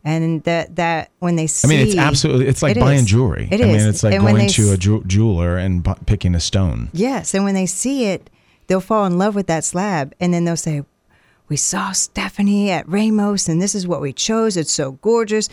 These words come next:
Speaker 1: And I do, I'll go back and change things and adjust for that slab a lot of times. We have a client, um, who recently changed their,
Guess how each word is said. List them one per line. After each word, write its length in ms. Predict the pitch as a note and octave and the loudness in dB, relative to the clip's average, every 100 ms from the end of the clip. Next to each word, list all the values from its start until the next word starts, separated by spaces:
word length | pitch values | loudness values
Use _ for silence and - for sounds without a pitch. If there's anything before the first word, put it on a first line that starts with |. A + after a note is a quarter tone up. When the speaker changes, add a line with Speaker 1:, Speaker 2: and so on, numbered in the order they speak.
| - _ _ | -16 _ _
Speaker 1:
And 140 | G3 | -4
I 100 | G#3 | -2
do, 260 | G3+ A#3 A#3 | -2 0 0
I'll 180 | F3 F#3 | 0 -2
go 120 | G3+ | -2
back 240 | F3+ F3+ F3+ | -4 -4 -2
and 120 | F3 | -4
change 440 | - E3+ F#3+ - | -2 -2 -2 -4
things 340 | D#3 D3 D3 - | -6 -4 -6 -6
and 160 | D#3 | -4
adjust 420 | D#3 C#3+ E3+ - | -4 -4 -6 -6
for 120 | - D#3+ | -6 -4
that 220 | D3 - | -4 -6
slab 340 | - F3 F3+ | -6 -6 -4
a 40 | B3 | -6
lot 160 | - | -6
of 100 | D#3 | -8
times. 420 | - D3+ - - - _ _ - | -10 -12 -12 -14 -16 _ _ -4
We 140 | F#3 | 0
have 140 | G3 F3 | 0 -2
a 40 | |
client, 520 | F3 F#3 F#3 F#3 - - | -4 -2 -2 -4 -6 -4
um, 480 | F3+ D#3+ C#3 C#3 E3 _ _ | -4 -4 -8 -12 -18 _ _
who 220 | G3+ F#3 | -2 0
recently 460 | F3 F3+ F#3 F3 F3+ | 0 -2 -2 -4 -4
changed 480 | - F3+ F3 F3 - | -4 -2 0 -2 -2
their, 360 | E3 D#3 D3+ | -2 0 -2